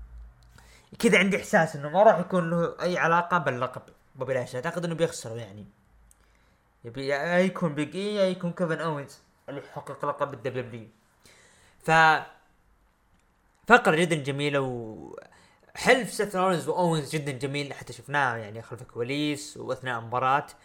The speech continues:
حلو جدا جدا، حتى كان بنهاية العرض. أنا من الأشخاص اللي حبيت الشيء هذا اللي صار بعرض الرو، اللي هو تحالف سيث رولينز وأوينز.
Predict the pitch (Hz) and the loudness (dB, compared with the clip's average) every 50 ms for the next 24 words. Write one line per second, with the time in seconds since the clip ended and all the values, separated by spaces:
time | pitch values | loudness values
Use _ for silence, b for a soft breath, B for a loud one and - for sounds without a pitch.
0 | B B B B B - - 170 190 208 202 175 147 135 - 185 160 139 143 131 | B B B B B -6 -4 -2 0 2 2 0 0 -2 -6 -8 -8 -8 -8 -8
1 | 131 156 147 143 - 156 - 165 165 - 143 135 127 123 123 120 117 - - - | -6 -6 -8 -8 -8 -4 -4 -2 -2 -2 -4 -6 -6 -6 -8 -8 -8 -10 -12 -18
2 | - - - - - 135 139 143 143 139 143 143 139 139 135 123 - - 147 139 | -18 -18 -12 -6 -4 -2 -2 0 0 0 0 0 0 -2 -2 -4 -4 -6 -4 -4
3 | - 135 127 127 120 110 - - - 117 113 - 120 113 - 110 - - - 117 | -4 -4 -4 -4 -6 -6 -8 -12 -14 -8 -4 -4 -4 -4 -6 -10 -14 -12 -12 -10
4 | 113 113 117 113 110 107 110 110 - - 120 110 110 113 113 113 113 107 131 151 | -8 -6 -6 -4 -4 -6 -8 -8 -8 -8 -8 -6 -6 -6 -6 -8 -6 -4 -4 -4
5 | 170 180 190 - - 123 117 117 113 - - 123 120 113 - - - - - 120 | -4 -4 -8 -8 -8 -6 -6 -6 -6 -8 -8 -8 -8 -8 -10 -14 -18 -16 -12 -12
6 | 120 120 120 - - _ _ _ _ - 131 123 127 127 127 127 131 131 135 127 | -10 -10 -12 -14 -18 _ _ _ _ -18 -14 -12 -10 -8 -6 -6 -8 -8 -10 -12
7 | - - - 104 113 110 110 107 107 - - - - - - _ _ _ _ _ | -14 -18 -18 -14 -12 -10 -10 -10 -12 -14 -18 -20 -20 -20 -20 _ _ _ _ _
8 | _ _ _ _ _ - 104 101 101 101 - - - b | _ _ _ _ _ -14 -12 -12 -12 -14 -14 -16 -20 b